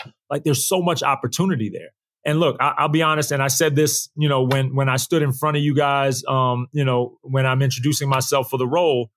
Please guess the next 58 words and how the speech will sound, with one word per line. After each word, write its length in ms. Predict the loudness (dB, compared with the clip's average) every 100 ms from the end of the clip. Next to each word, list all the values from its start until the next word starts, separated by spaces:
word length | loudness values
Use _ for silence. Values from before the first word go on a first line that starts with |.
| _ _ _ _ -4
like, 200 | -4 -2
playing 260 | 0 2
in 80 | 2
the 80 | 0
G 220 | 0 2
League 180 | 2 2
was 80 | 0
the 80 |
best 340 | 2 0 0 0
business 280 | 0 0 -2
decision 340 | -2 0 0
I 100 | 0
made 380 | 0 -2 -2 -6 _ _ _
'cause 140 | -2
it 120 | 0 0
connected 460 | 0 0 0 -2
me 140 | 0 0
to 120 | 0
this 200 | 0 0
N 160 | -2 0
B 120 | 2
A 100 | 0
family 400 | 0 0 0 0
and 140 | 2
these 120 | 0 2
N 140 | 2
B 140 | 2
A 80 | 2
resources. 680 | 2 0 0 -2 -2 -8 -16 -20 _ -2
And 100 | -2
it 80 | 0
can 160 | 0
be 140 | 2 2
that 320 | 2 0 -2
same 480 | -2 0 0 0 0
opportunity 580 | 0 -2 -2 -2 0
for 160 | -2 0
you 160 | 0 0
guys. 380 | -6 -12 -20 -20 _
That 140 | -2 2
internship 600 | 2 2 0 0 0 0
that 140 | 0
we 100 | -2
talked 260 | -2 -4 -2
about 360 | 0 2 2
in 100 | 0
the 60 | 0
early 260 | 2 0 0
parts 280 | -2 -2
of 80 | -4
the, 80 | -2 0
of 120 | 0
the, 100 | -2 -2
of, 240 | -2 -2 -2
uh, 160 | 0 0
of 140 | 0
our 100 | 0
conversation 840 | 0 0 0 0 0 0 -4 -6